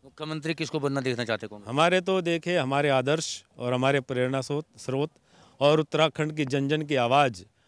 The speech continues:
Speaker 2: हमारे पूर्व मुख्यमंत्री माननीय हरीश रावत जी को, ए, का जो चेहरा है,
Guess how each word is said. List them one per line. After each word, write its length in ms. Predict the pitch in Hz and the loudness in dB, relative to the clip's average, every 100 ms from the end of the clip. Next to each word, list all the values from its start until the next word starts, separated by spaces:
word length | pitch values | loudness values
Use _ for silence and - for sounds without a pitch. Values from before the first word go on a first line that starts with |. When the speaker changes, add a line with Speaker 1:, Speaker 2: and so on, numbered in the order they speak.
| _ 110 | _ -4
Speaker 2:
हमारे 380 | 135 147 151 | 0 2 2
पूर्व 260 | 127 139 135 | 0 -4 -4
मुख्यमंत्री 520 | 127 135 131 127 131 | -4 -4 -4 -4 -4
माननीय 280 | 127 120 117 | -2 -2 -2
हरीश 280 | 104 127 117 | -2 -2 0
रावत 260 | 123 120 | 0 0
जी 100 | 113 | -2
को, 220 | 123 123 - - - - - | -2 -2 -4 -12 -20 -20 -4
ए, 140 | 120 123 | -2 0
का 160 | 135 | 2
जो 140 | 131 127 | 2 2
चेहरा 380 | 135 123 151 | 2 4 4
है, 300 | 131 117 139 | 4 2 -2